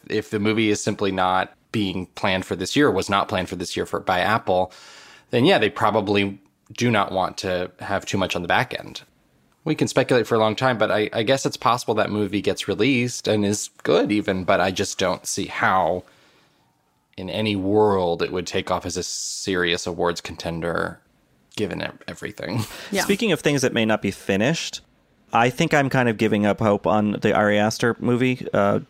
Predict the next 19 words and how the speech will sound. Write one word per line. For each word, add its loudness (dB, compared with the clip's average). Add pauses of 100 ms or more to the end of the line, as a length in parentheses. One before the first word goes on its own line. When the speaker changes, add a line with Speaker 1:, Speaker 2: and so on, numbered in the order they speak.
(140)
Speaker 3:
Disappointments -2
Speaker 2:
Oh, 6
Speaker 3:
Boulevard. 6
Speaker 2:
that's 4
been 4
your 6
horse. 2 (200)
Speaker 3:
Yeah. 2 (200)
Speaker 1:
I -2
believe 4
that 6
is, 2 (220)
that -2
is -4
moving, -8
yeah. -8
Speaker 3:
Yeah. 4 (100)
Um, 4
I, 4